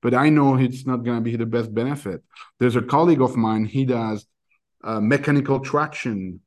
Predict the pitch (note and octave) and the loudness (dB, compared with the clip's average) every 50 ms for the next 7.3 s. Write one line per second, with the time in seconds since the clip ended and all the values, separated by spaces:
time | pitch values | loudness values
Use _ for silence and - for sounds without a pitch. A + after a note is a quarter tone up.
0 | _ _ - C#3 - - - - - - - - B2 - - - A#2+ A#2+ A2 - | _ _ -4 -4 -4 -4 -8 -12 -12 -10 -6 -4 -4 -4 -2 0 0 0 0 -2
1 | A2+ A2 G#2+ - - C3+ - C#3 - - - G2 F2 D#2+ - E2 - _ _ _ | -4 -6 -4 -4 -2 -2 -2 -4 -6 -10 -10 -10 -10 -12 -14 -18 -20 _ _ _
2 | _ _ _ _ _ _ - A#2+ B2 A#2+ A#2+ A#2 A2 - - C3 B2+ B2+ C3 C3 | _ _ _ _ _ _ -2 0 2 2 2 2 0 0 0 2 4 4 4 4
3 | A#2+ B2 A2+ - - - A#2+ B2+ C3 B2+ B2 C3 A#2+ A#2+ A#2+ A#2 A2+ A#2 A2+ - | 2 0 -2 -4 -6 -6 -4 -2 0 0 0 0 0 0 -2 -2 -2 -4 -6 -6
4 | C#3 C#3 C#3+ C#3 - A2 G2+ F2 D2+ F2 - G2 G2+ G2+ G2 G2 G2+ G#2 - - | -6 -6 -6 -6 -8 -8 -10 -10 -12 -14 -12 -8 -6 -6 -4 -4 -6 -8 -10 -14
5 | - - _ - A2 - - - D3 D3 D3 C#3+ C#3+ C#3 C3+ C3+ - C3+ C3 B2+ | -20 -16 _ -8 -6 -4 0 2 4 4 6 6 4 4 2 2 2 2 4 4
6 | B2 B2 A2 A2 A2+ A#2 - - - - B2 - A#2 - - - D3+ D3+ C#3+ B2 | 4 2 0 0 -4 -6 -10 -14 -14 -8 -6 -6 -6 -4 -2 0 2 4 4 4
7 | A2 A2 A2 G#2+ G#2+ G#2+ | 4 2 2 0 -4 -10